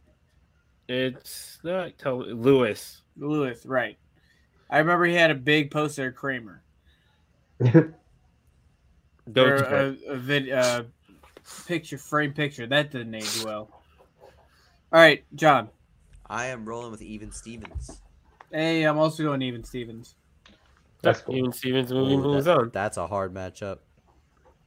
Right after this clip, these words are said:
Speaker 1: Um, Smart House versus Jump In. Mike.
Speaker 2: Smart House.
Speaker 1: John.
Speaker 4: I'm going Smart House.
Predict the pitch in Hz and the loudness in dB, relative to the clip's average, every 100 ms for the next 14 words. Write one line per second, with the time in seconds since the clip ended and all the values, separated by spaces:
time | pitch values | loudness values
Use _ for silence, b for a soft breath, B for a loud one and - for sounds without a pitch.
0 | _ 123 127 123 123 117 - 143 143 151 | _ 6 8 8 6 -2 0 4 4 4
1 | 170 165 143 139 135 127 107 123 117 113 | 4 4 2 0 0 -10 -4 -2 -2 -2
2 | 104 90 95 _ _ _ _ _ _ _ | -4 -4 -12 _ _ _ _ _ _ _
3 | _ _ _ _ - 123 107 92 - _ | _ _ _ _ -6 -4 -4 -6 -16 _
4 | _ - - 117 101 104 107 - - _ | _ -20 -12 -12 -10 -16 -16 -20 -20 _
5 | _ _ _ _ _ _ _ _ _ _ | _ _ _ _ _ _ _ _ _ _
6 | _ _ - 110 101 95 95 _ _ - | _ _ -8 -6 -4 -6 -10 _ _ -14
7 | 95 113 107 104 101 - 104 101 113 101 | -12 -10 -8 -8 -10 -12 -12 -10 -10 -10
8 | 104 - _ | -12 -16 _